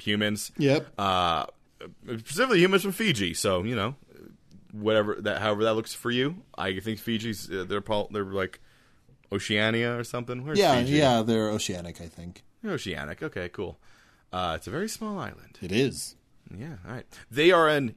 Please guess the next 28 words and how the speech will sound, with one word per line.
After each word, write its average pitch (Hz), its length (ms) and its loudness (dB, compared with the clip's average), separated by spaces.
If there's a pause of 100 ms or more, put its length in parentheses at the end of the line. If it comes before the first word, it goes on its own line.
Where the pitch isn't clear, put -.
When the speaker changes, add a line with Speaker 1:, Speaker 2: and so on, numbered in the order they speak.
Speaker 1:
ingenious 123 920 2
race. 90 380 -2
I 135 120 8
Speaker 2:
Oh. 151 40 6
Speaker 1:
guess - 140 2
they'd 98 80 -2
have 117 260 4
to 139 80 -2
be 87 220 0 (160)
with 123 120 8
all 104 120 6
the - 80 -2
heists - 440 2
they're 87 140 -2
pulling 78 380 -8
off. 147 100 -6
Speaker 2:
And 139 140 4
also 139 380 4
all 107 100 2
the 107 100 0
creativity 131 640 6
they 90 160 -2
have. 85 400 -6 (300)
Speaker 1:
All 139 260 4
the 117 80 -4
creativity 135 680 -2
they 90 60 -8
have. 85 140 -2